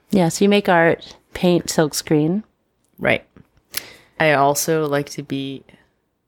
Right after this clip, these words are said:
Speaker 2: uh, <laughs> I, I get it from my father, um, cryptic.
Speaker 1: Oh, great. That's good. That's fun for a podcast,
Speaker 2: <laughs> Yeah.
Speaker 1: actually.
Speaker 2: Um, so yeah, I'm,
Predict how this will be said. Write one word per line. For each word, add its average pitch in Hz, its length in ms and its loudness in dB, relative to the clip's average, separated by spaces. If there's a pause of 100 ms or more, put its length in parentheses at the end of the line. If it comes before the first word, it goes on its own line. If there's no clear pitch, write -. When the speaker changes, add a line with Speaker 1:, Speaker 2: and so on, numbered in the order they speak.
(1000)
Speaker 2:
uh, 147 440 -4
<laughs> - 960 -8
I, - 240 -4 (120)
I 160 60 -2
get 175 160 0
it 175 100 0
from 190 140 -2
my 165 140 -2
father, 139 640 -2 (180)
um, 135 420 -20 (880)
cryptic. - 720 -2 (680)
Speaker 1:
Oh, 247 120 -2
great. 208 280 -2
That's 196 200 -2
good. 165 260 0 (220)
That's 240 160 -2
fun 277 180 0
for 294 100 -2
a 208 60 0
podcast, - 440 -2
Speaker 2:
<laughs> 220 120 0
Yeah. - 80 -
Speaker 1:
actually. 170 140 -4 (840)
Speaker 2:
Um, 165 640 0 (580)
so 175 220 -2
yeah, 156 240 0
I'm, 151 560 -6